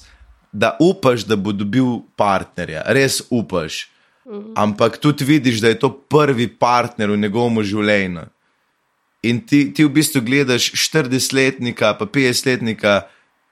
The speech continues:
Speaker 1: ki se obnaša kot petnajstletnik. S tem, da je prišel na zmenku traktorju namesto Benflu.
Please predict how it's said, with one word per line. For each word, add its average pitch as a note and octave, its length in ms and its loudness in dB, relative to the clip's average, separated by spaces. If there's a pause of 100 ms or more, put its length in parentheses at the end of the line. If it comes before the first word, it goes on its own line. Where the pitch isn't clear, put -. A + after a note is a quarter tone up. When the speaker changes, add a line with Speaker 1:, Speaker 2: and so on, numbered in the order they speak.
(240)
Speaker 1:
ki B2+ 80 2
se A#2+ 140 0
obnaša A#2+ 500 2
kot G#2 180 -8
petnajstletnik. B2+ 1080 0 (1400)
S - 80 -10
tem, C#3+ 220 2
da B2 140 4
je D3 100 4
prišel C#3 400 0
na A#2+ 120 0
zmenku C3 440 -4
traktorju B2+ 640 0
namesto A2 400 -4
Benflu. G2+ 540 -4